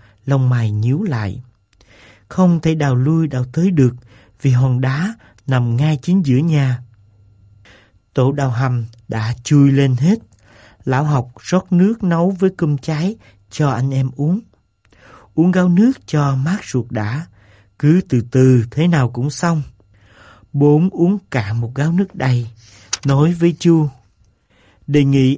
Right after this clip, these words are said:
anh em cho thảo luận xem có sáng kiến gì không." Du cũng nghĩ như Bốn, chỉ có trí tuệ tập thể mới giải quyết nổi vấn đề này. Anh em rì rầm mạn đàm,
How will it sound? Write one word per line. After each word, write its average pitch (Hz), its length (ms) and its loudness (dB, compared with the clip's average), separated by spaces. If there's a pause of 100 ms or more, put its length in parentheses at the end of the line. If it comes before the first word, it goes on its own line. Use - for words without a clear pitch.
(100)
anh 147 160 -6
em 143 340 -2
cho 139 380 -2
thảo 131 140 -6
luận 120 220 -2
xem 143 380 -4 (380)
có 147 280 -2
sáng 165 260 -6
kiến 185 300 -2
gì 165 120 -2
không." 156 300 -4 (1120)
Du 143 440 4
cũng 139 180 -2
nghĩ 127 160 2
như 151 180 0
Bốn, 147 400 -2 (760)
chỉ 135 180 2
có 175 160 0 (100)
trí 202 160 0 (100)
tuệ 117 380 0
tập - 220 -6
thể 117 380 -2 (300)
mới 165 260 2
giải 127 220 -4
quyết 185 240 -6
nổi 113 240 -2
vấn 180 160 -2
đề 135 160 2
này. 123 380 0 (760)
Anh 139 220 -4
em 135 340 0
rì 123 280 0
rầm 113 340 -2
mạn 113 280 -2
đàm, 117 240 -2